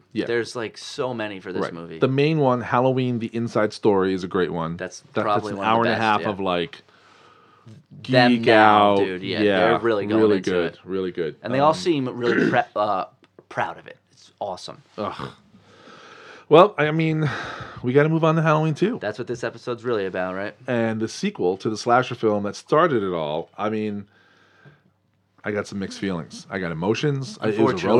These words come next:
Speaker 1: roller coaster ride.
Speaker 2: unfortunately, yeah.
Speaker 1: Um, there's a lot of things to talk about.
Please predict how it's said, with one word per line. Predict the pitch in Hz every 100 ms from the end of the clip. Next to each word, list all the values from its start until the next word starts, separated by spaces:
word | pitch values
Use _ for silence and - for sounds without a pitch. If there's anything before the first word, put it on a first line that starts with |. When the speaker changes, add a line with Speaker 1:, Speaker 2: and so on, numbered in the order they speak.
| 123
Speaker 1:
roller |
coaster | 143 139 143
ride. | 135 135 135
Speaker 2:
unfortunately, | 135 107 104
yeah. | 104 98
Speaker 1:
Um, | 95 98 101
there's | 113
a | 101
lot | 110 117
of | 113
things | 113 101
to |
talk | - 135 135
about. | 143 131 127 127 123